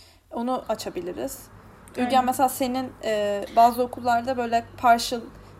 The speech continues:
Speaker 1: e, çalışmalı falan vermişlerdi, değil mi?
Speaker 2: Evet, evet. Ya, campus employment vermişlerdi bana mesela.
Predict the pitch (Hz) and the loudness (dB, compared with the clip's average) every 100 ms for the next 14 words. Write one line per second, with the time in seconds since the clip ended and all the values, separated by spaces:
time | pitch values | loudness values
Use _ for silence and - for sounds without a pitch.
0 | - 214 196 - 247 220 - 226 220 208 | -8 -6 -4 -2 -2 -2 -4 -2 -2 -2
1 | 220 226 220 233 220 175 - - 196 - | -2 -2 0 -2 -2 -4 -8 -6 -6 -6
2 | 294 339 202 202 - - - - - - | -6 -4 -6 -8 -18 -20 -20 -20 -20 -20
3 | - - - - - - - - - - | -20 -20 -20 -20 -20 -20 -20 -20 -10 2
4 | 240 220 226 214 208 214 - 277 277 269 | 2 2 0 -4 -2 -4 -4 2 2 2
5 | - 269 262 262 254 247 254 214 185 180 | -2 0 0 0 0 0 -2 -2 -2 -2
6 | - 196 190 - 190 185 180 196 180 185 | -4 -4 -6 -8 -6 -4 -6 -6 -6 -6
7 | 196 | -6